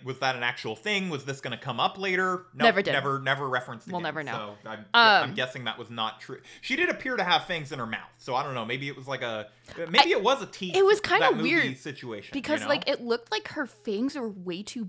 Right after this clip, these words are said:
Speaker 2: big for her tiny face, so she just kinda had this weird look on her face the entire time.
Speaker 1: Yeah.
Speaker 2: Did you notice that?
Speaker 1: Yeah, it was a little strange.
Speaker 2: It was a
Speaker 1: I,
Speaker 2: little
Speaker 1: I
Speaker 2: weird.
Speaker 1: thought that she was wearing, like, a mask for a while.
Speaker 2: No, it's
Speaker 1: Like,
Speaker 2: just
Speaker 1: it
Speaker 2: her
Speaker 1: was just,
Speaker 2: face, but I think
Speaker 1: yeah.
Speaker 2: the teeth were way too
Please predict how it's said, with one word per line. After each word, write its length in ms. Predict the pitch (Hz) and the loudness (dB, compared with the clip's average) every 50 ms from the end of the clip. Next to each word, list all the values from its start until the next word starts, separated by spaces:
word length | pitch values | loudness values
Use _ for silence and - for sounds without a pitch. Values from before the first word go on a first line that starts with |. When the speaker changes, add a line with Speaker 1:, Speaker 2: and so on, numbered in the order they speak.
| - _ - | -10 _ -10
Speaker 2:
big 220 | 196 175 180 180 | -8 -8 -8 -8
for 160 | - - 220 | -8 -8 -6
her 180 | 208 208 190 165 | -6 -6 -8 -10
tiny 480 | - - - - 170 170 165 202 214 202 | -10 -14 -12 -10 -10 -8 -6 -6 -6 -6
face, 520 | - - - 110 95 107 - 269 311 - - - - - | -8 -8 -8 -8 -6 -6 -8 -8 -10 -10 -12 -16 -14 -12
so 140 | - - 233 220 | -4 -2 -2 -2
she 140 | - 277 | -2 -6
just 140 | 233 285 - | -8 -8 -8
kinda 200 | - 330 349 370 | -4 -4 -2 -2
had 140 | 349 349 294 | -2 -2 -4
this 100 | 330 262 | -4 -6
weird 400 | 214 170 175 175 180 214 - 175 | -6 -6 -4 -4 -4 -4 -4 -4
look 160 | 143 135 - | -8 -6 -6
on 100 | 180 165 208 | -6 -4 -4
her 100 | 208 208 | -6 -6
face 240 | - 190 185 208 - | -8 -8 -8 -8 -8
the 120 | - 175 | -10 -10
entire 360 | 175 180 - 139 139 139 151 156 | -10 -8 -6 -6 -6 -4 -6 -8
time. 380 | - - 131 120 160 214 247 - _ - | -8 -6 -6 -4 -4 -6 -8 -10 _ -12
Speaker 1:
Yeah. 100 | - 202 | -6 -4
Speaker 2:
Did 140 | 254 214 370 | -2 0 2
you 80 | 403 | 2
notice 260 | 269 196 202 - - | 2 2 0 0 0
that? 260 | - 349 359 392 381 - | 2 4 4 4 2 2
Speaker 1:
Yeah, 220 | 165 156 156 151 | 2 2 2 2
it 20 | |
was 80 | 147 151 | 0 -4
a 60 | 160 | -8
little 140 | 160 143 131 | -8 -8 -8
strange. 360 | - - 120 110 101 98 - | -8 -8 -8 -8 -8 -6 -4
Speaker 2:
It 80 | 262 285 | -2 -2
was 120 | 285 277 | 2 4
a 20 | 151 | 4
Speaker 1:
I, 20 | |
Speaker 2:
little 180 | - 277 240 175 | 4 4 4 4
Speaker 1:
I 20 | |
Speaker 2:
weird. 100 | 175 160 | 4 4
Speaker 1:
thought 200 | 233 220 226 196 | 4 2 0 -2
that 180 | 190 208 202 - | -6 -6 -6 -8
she 80 | - 196 | -10 -12
was 120 | 180 160 147 | -12 -10 -8
wearing, 220 | 151 156 175 165 | -8 -8 -8 -8
like, 120 | 156 139 117 | -10 -10 -10
a 60 | 107 | -10
mask 560 | 101 98 107 135 185 175 113 - - - - | -8 -8 -6 -4 -4 -6 -6 -10 -16 -20 -18
for 200 | - - 110 107 | -14 -10 -8 -8
a 40 | 104 | -8
while. 200 | - 104 101 - - | -8 -10 -10 -4 -2
Speaker 2:
No, 280 | 226 262 320 349 320 240 | 0 2 4 4 4 4
it's 60 | 190 | 2
Speaker 1:
Like, 80 | - | 0
Speaker 2:
just 120 | 269 233 - | -2 -2 -2
Speaker 1:
it 40 | 277 | -2
Speaker 2:
her 60 | 240 | -2
Speaker 1:
was 60 | 220 | -2
just, 80 | - 233 | -2 -4
Speaker 2:
face, 180 | 285 294 - - | -4 -4 -4 -2
but 100 | 226 233 | 0 0
I 60 | 233 | 0
think 160 | - 311 294 | 0 -2 -4
Speaker 1:
yeah. 80 | - 311 | -4 -6
Speaker 2:
the 60 | - | -6
teeth 280 | - - 233 277 - - | -4 -4 -4 -4 -4 -6
were 100 | 233 208 | -8 -6
way 200 | 202 220 220 220 | -4 -4 -6 -6
too 100 | - | -8